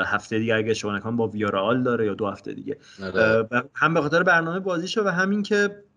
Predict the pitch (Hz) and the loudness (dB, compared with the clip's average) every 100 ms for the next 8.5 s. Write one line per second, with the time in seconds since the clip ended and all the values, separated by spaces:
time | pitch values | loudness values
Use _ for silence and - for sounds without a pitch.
0 | _ _ _ - 135 135 139 147 170 175 | _ _ _ -4 2 2 2 2 2 2
1 | 156 170 170 151 - 175 180 190 180 190 | 2 2 2 2 0 -6 -2 -2 -2 -4
2 | 190 190 180 - 156 143 170 175 156 143 | -2 -2 -2 2 4 4 2 2 2 2
3 | - 139 135 165 165 - 180 147 131 113 | -2 -4 -2 -2 -2 -2 -6 -6 -6 -6
4 | 110 120 127 117 - 139 120 135 123 123 | -6 -4 -4 -4 -4 -4 -2 -2 -4 -2
5 | 131 131 117 120 135 135 131 123 - - | -4 -4 -6 -2 -2 -2 -4 -6 -8 -16
6 | - _ - 107 110 123 123 139 123 127 | -20 _ -6 -2 0 0 -2 0 0 0
7 | 120 113 101 - 110 110 120 113 117 120 | -2 -4 -6 -8 -10 -8 -4 -2 0 -2
8 | 127 127 120 110 | -4 -6 -4 -2